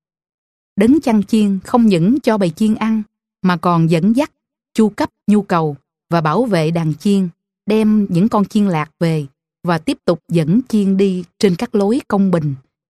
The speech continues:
hay đường ngay nẻo chính. Chiên không thể nhìn xa,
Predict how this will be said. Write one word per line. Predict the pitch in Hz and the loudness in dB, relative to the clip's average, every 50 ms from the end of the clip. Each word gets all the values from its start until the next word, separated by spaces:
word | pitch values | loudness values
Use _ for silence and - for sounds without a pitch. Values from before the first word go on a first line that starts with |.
| _ | _
hay | - - 196 196 | -4 -2 0 2
đường | 180 175 170 160 151 | 2 2 2 2 2
ngay | 156 175 180 180 170 160 - | 0 0 -2 -4 -6 -8 -8
nẻo | - 165 151 143 147 180 - | -6 -4 -4 -4 -4 -6 -4
chính. | - 220 214 220 247 294 311 - _ _ _ _ _ _ _ _ _ _ _ _ _ _ _ _ _ _ _ _ - | -2 0 2 2 2 0 -4 -8 _ _ _ _ _ _ _ _ _ _ _ _ _ _ _ _ _ _ _ _ -2
Chiên | - 247 233 226 | 0 2 2 2
không | 254 240 220 | 2 0 0
thể | - 185 214 | 2 2 4
nhìn | 240 214 190 170 160 | 4 4 4 2 0
xa, | 160 - 202 196 196 196 | -2 -4 -6 -6 -6 -8